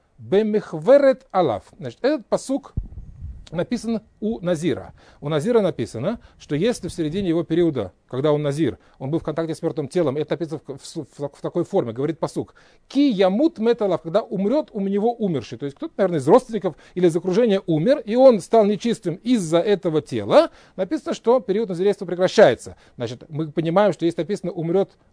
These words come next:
уме-, умерший у него", делает отсюда Раби Лозер вывод, "Бемехверет алав", ясный для него, то есть эта нечистота, она была для него ясна. Возможно, сам контакт с мертвым телом был по ошибке или по незнанию, но сам факт того, что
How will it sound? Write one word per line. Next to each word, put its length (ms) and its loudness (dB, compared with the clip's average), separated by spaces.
уме-, 200 0
умерший 540 -2
у 140 4
него", 600 2
делает 280 4
отсюда 440 0
Раби 180 0
Лозер 200 2
вывод, 360 2
"Бемехверет 720 2
алав", 300 0
ясный 500 2
для 160 -4
него, 220 0
то 100 -4
есть 140 -4
эта 240 -4
нечистота, 580 0
она 160 0
была 220 2
для 120 -4
него 200 0
ясна. 460 2
Возможно, 500 2
сам 320 2
контакт 440 4
с 60 -8
мертвым 240 0
телом 240 2
был 140 -4
по 100 2
ошибке 300 -2
или 60 -2
по 100 -6
незнанию, 460 0
но 80 0
сам 200 2
факт 320 0
того, 180 0
что 240 -2